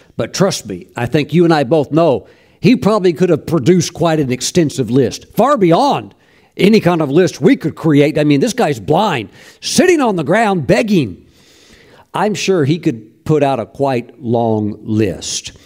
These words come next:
but he didn't do that. He went for that number one thing. "Well, Pastor Stephen,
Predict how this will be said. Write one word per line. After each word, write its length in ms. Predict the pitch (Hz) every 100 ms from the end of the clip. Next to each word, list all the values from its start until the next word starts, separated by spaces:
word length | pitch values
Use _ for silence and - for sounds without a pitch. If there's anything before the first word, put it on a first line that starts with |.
| -
but 120 | 135
he 80 | 147
didn't 240 | 139 143 131
do 160 | 185
that. 320 | 135 78 - _ - -
He 120 | 123 131
went 280 | 139 -
for 160 | - 139
that 240 | 127 127
number 460 | 127 135 147 156 151
one 580 | 120 120 127 127 131 -
thing. 480 | - 143 120 85 - _ - - -
"Well, 120 | 135
Pastor 280 | 156 160 113
Stephen, 520 | - 190 113 110